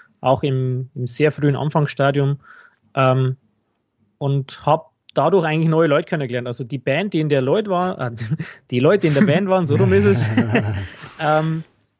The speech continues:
die kannte ich vorher gar nicht so wirklich, sondern wir sind eigentlich wirklich über die Musik, ähm, zueinander gekommen und, ähm, haben dann halt in so einer ersten Schülerband, wie man's halt so macht, versucht, ein paar Songs zu covern.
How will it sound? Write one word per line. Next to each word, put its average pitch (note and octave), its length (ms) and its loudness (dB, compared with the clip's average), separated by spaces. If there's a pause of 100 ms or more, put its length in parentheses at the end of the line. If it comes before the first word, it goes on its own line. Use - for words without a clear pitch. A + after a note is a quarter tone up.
(280)
die F3 60 -6
kannte A3+ 280 0
ich F3 60 -4
vorher D#3 200 0
gar C3+ 140 -4
nicht C#3+ 140 -6
so C#3 120 -6
wirklich, C#3 260 -6
sondern C3 240 -4
wir C#3 100 0
sind D#3+ 220 2
eigentlich D#3 320 -2
wirklich F3 260 -4
über D3+ 140 0
die C#3+ 100 0
Musik, C#3+ 540 -2
ähm, C3+ 440 2 (400)
zueinander D#3+ 440 2
gekommen D3 420 -2
und, C#3 240 -4
ähm, C3 340 0
haben C3 200 2
dann C#3+ 220 2
halt C#3+ 180 2
in C#3 120 -2
so C3 120 -6
einer B2 320 -2 (540)
ersten C#3 300 0
Schülerband, C#3 600 2
wie C#3 60 0
man's C#3 200 2
halt B2+ 140 2
so - 80 -6
macht, A#2+ 240 -2
versucht, C#3+ 380 -4
ein B2 80 -2
paar C3 160 0
Songs C#3+ 260 0
zu - 120 -8
covern. F3 420 2